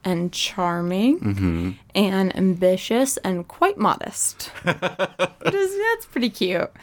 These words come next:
Speaker 1: It's cute. And then he gives her a book.
Speaker 2: Right. This is his, like,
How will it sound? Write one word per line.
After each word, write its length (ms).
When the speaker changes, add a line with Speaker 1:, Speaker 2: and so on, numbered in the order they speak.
Speaker 1:
It's 200
cute. 400
And 160
then 100
he 80
gives 260
her 160
a 80
book. 520
Speaker 2:
Right. 260
This 200
is 180
his, 360
like, 480